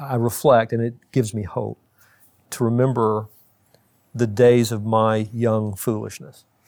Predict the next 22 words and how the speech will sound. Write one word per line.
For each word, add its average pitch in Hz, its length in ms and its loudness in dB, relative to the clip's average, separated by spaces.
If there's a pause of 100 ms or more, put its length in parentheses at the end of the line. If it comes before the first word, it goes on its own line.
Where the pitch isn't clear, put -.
<laughs> 95 80 -12 (340)
When 113 140 0
I, 117 200 2
when 117 200 -2
I 117 120 4
thought 120 240 4
I - 20 4
was 107 160 -2
so 135 140 -2
right 113 260 4
about 110 240 0
things 110 300 -2
that 107 80 -2
I 101 100 2
found 110 300 0
out 104 120 -2
later 107 300 0
I - 20 2
was 101 140 -2
so 110 160 -4
wrong 104 280 -4
about. 110 340 -14